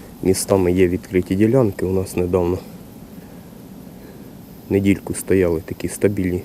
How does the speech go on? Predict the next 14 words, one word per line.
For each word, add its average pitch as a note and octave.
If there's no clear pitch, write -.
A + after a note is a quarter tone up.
невеличкі F#2+
морозці. G#2+
Тому F#2
відсотків F#2+
так -
шістдесят-сімдесят, G2
більша F2
половина F#2
стоячої F2
води F2+
зараз F2+
стоїть F2
під -
кривою. D#2+